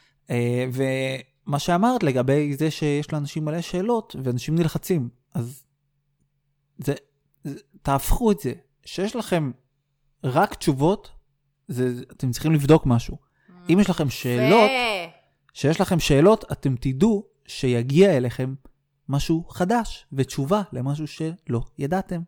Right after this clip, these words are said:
Speaker 1: ואתם
Speaker 2: נכון.
Speaker 1: תתפתחו ותתקדמו. אז זה שיש לכם שאלות, זה מדהים. ואם יש לכם תשובות, רק תשובות, אז משהו לא בסדר.
Speaker 2: וואי, אתה יודע?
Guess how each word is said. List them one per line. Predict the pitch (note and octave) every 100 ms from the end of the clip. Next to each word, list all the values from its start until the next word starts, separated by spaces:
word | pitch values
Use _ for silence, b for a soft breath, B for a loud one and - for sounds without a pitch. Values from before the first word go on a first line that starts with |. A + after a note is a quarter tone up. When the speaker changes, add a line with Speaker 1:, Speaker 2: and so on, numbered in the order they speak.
| -
Speaker 1:
ואתם | B2 C3+
Speaker 2:
נכון. | B2+ C3+
Speaker 1:
תתפתחו | - C3+ - G#3
ותתקדמו. | E3 D#3 D3+ D3 D3+ - b b b b
אז | B2+ -
זה | D#3 D3+
שיש | F3+ F#3 F3+
לכם | F3+
שאלות, | - F3 F3+ A#3 - _ _ _ _ _ _ _ _
זה | C#3
מדהים. | E3+ E3+ C3+ C#3+ - _ _ _ _ -
ואם | B2+ D3+
יש | D#3
לכם | D#3
תשובות, | C3+ - B2 F#3 G#3 -
רק | C3+ F#3
תשובות, | - E3 C3+ B2+ - _ _ _ _ _ _ -
אז | C3
משהו | C#3+ D3+
לא | B2+
בסדר. | B2 - C3 - _ _
Speaker 2:
וואי, | F#3 E3 D3
אתה | D#3+
יודע? | D#3 D#3+ F3+